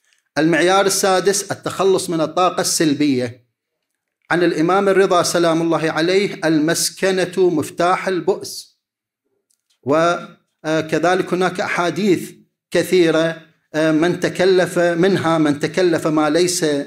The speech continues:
من عمله ضاع عمله وخاب أمله. فيرى، آه، الإمام أنه على الإنسان دائمًا أن يكون متفائلًا، منفتحًا، متوقعًا للخير،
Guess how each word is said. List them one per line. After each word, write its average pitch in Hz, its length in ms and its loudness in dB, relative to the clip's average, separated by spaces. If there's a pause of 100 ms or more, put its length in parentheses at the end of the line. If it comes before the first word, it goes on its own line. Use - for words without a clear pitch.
(120)
من 143 320 2 (340)
عمله 165 480 2
ضاع 160 320 0
عمله 156 600 -2
وخاب 165 580 0
أمله. 139 540 -2 (500)
فيرى، 170 880 0 (320)
آه، 151 260 -2
الإمام 156 540 0
أنه 151 560 -6
على 151 140 0
الإنسان 143 440 -2
دائمًا 156 300 0
أن 139 180 -2
يكون 156 300 -2
متفائلًا، 139 1080 -2 (340)
منفتحًا، 143 840 -2 (420)
متوقعًا 143 680 -4
للخير، 147 720 -2